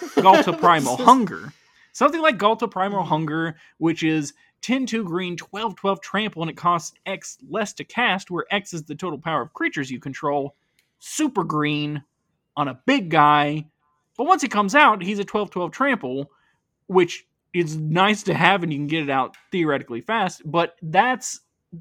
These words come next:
Speaker 2: that's a nice, tasty way to do green that isn't you get a, a page clipped out of a book in the text box
Speaker 1: <laughs> Oh,
Speaker 2: of
Speaker 1: you s-,
Speaker 2: each of
Speaker 1: you,
Speaker 2: these
Speaker 1: you have
Speaker 2: green
Speaker 1: to Spark
Speaker 2: creatures.
Speaker 1: Notes the card.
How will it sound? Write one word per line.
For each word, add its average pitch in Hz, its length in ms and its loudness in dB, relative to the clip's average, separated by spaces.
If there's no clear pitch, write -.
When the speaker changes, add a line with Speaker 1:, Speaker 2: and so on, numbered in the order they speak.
Speaker 2:
that's 269 460 -4
a 190 240 -4
nice, 190 960 -4
tasty 214 480 -8
way 135 200 0
to 131 80 -4
do 131 160 -6
green 139 460 -8
that 160 200 -4
isn't 175 420 -4
you 165 200 -4
get 156 380 0
a, 156 240 0
a 151 100 0
page 160 640 -6
clipped 165 380 -8
out 156 180 2
of 131 140 -4
a 117 100 -6
book 147 760 -6
in 147 160 -2
the 127 80 -4
text 156 420 -2
box 135 540 0
Speaker 1:
<laughs> - 20 -4
Oh, 208 60 2
Speaker 2:
of 214 80 2
Speaker 1:
you 190 80 -2
s-, 156 60 0
Speaker 2:
each 165 160 -4
of 147 120 -2
Speaker 1:
you, 220 60 -2
Speaker 2:
these 139 280 0
Speaker 1:
you - 60 2
have 247 160 2
Speaker 2:
green 160 160 2
Speaker 1:
to 147 60 -6
Spark 220 420 4
Speaker 2:
creatures. 196 120 -6
Speaker 1:
Notes 185 340 -2
the 160 140 -10
card. 120 520 -6